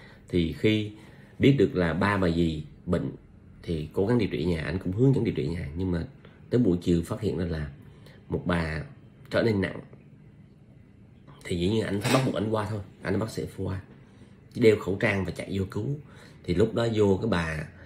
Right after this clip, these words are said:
mà phát hiện ra thì cái bà sáu mươi lăm tuổi đã chết rồi. Thì bà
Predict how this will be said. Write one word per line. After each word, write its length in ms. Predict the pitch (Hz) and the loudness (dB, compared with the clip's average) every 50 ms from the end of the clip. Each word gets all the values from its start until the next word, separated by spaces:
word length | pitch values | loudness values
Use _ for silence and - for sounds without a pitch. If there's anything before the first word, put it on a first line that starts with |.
| - - - - - - - - - | -20 -20 -20 -20 -20 -20 -20 -16 -12
mà 520 | 90 85 80 78 78 76 76 73 73 71 73 - - - - - - - - - - - - - - | -8 -8 -6 -6 -6 -6 -6 -8 -8 -10 -14 -18 -20 -20 -20 -20 -20 -20 -20 -20 -20 -20 -20 -20 -4
phát 160 | - 143 139 - | -4 -2 0 0
hiện 200 | 214 - - 90 | 0 0 0 -2
ra 80 | 92 90 | -2 -2
thì 100 | 90 82 | -4 -4
cái 180 | - - - | -4 -6 -4
bà 160 | - 87 78 | -4 -4 -4
sáu 200 | 73 - - 113 | -4 -4 -4 -2
mươi 60 | 113 120 | 0 0
lăm 140 | 107 101 | 0 0
tuổi 160 | 95 - 78 98 | 0 0 -2 -2
đã 60 | - - | -2 -2
chết 180 | 113 - - | -2 -4 -4
rồi. 100 | - - - - - - - - - - - - - - - - - - - - - - - - - - - - - - - - - - - | -6 -10 -10 -14 -20 -20 -20 -20 -20 -20 -20 -20 -20 -20 -20 -20 -20 -20 -20 -20 -20 -20 -20 -20 -20 -20 -20 -20 -20 -20 -20 -20 -20 -10 -4
Thì 100 | 87 85 | -4 -2
bà 400 | 80 82 82 82 80 78 78 - | 0 0 -2 -2 -2 -4 -6 -8